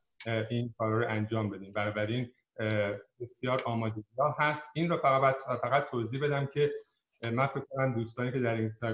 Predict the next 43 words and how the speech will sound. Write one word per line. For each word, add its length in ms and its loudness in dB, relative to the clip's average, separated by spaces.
گروه 240 2
هم 180 2
بودن 560 0
شاید 320 2
با 100 -2
من 160 0
موافق 500 -2
باشن. 260 -8
اه، 160 -2
همونجوری 340 0
گفتم 280 0
ما 180 2
در 160 2
این 500 2
جلسات 600 2
هیچ 300 -6
گونه، 300 0
ما 180 0
که 120 -6
می‌گم 340 0
این 300 -2
اعضا، 440 0
این، 200 -6
اه، 200 0
نمایندگان 420 -4
سازمان‌ها 440 -10
هیچ 220 -8
گونه 140 -4
خط 260 0
کشی 280 -8
نکردن 580 0
که 80 -12
چه 140 -12
سازمانی 560 -2
باشه 360 -8
نباشه، 440 -4
تا 220 -6
وقتی 200 -10
که 80 -4
همه 200 0
همسو 480 -2
بودن 280 2
و 120 2